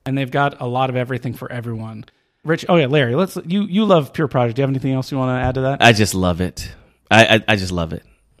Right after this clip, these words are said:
Speaker 2: Yeah. I mean, like you, uh, Maddie hit me up while we, when we were discussing, uh, shooting this episode. He was like, "Yeah, I'm,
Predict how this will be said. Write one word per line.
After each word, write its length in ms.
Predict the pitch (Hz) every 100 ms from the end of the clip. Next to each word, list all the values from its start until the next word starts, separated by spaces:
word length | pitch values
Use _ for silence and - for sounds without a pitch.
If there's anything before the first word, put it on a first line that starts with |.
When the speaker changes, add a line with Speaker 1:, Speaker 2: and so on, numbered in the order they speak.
| _ -
Speaker 2:
Yeah. 220 | 90 90
I 100 | -
mean, 120 | 110 104
like 140 | 107
you, 340 | 110 117 95
uh, 140 | - 92
Maddie 320 | 101 107 107
hit 120 | 113
me 160 | 104 104
up 200 | 101 -
while 360 | 101 92 92 -
we, 160 | 95 98
when 280 | 107 101 101
we 80 |
were 220 | 98 92 92 _ _ _
discussing, 760 | - 101 - 113 - 101 95 92 -
uh, 200 | 92 87
shooting 260 | - 95 92
this 120 | 87
episode. 380 | 98 95 - 92
He 60 |
was 100 | 98
like, 140 | 113 330
"Yeah, 240 | 349 151
I'm, 160 | 196